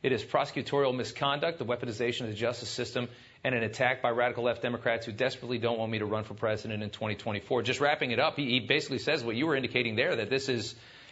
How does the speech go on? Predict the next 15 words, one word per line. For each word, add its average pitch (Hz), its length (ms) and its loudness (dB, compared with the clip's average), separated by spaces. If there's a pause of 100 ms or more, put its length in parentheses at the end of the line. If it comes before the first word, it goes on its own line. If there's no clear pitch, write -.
you 143 80 2
know, 131 80 4
th-, 120 180 0
th-, 147 160 0
this 143 180 0
is 131 80 0
something 143 280 2
that 127 160 2
was 131 140 2
not 139 220 2
necessary, 135 520 0
that 107 140 0
he 147 160 0
was 135 440 2
cooperating. 120 880 0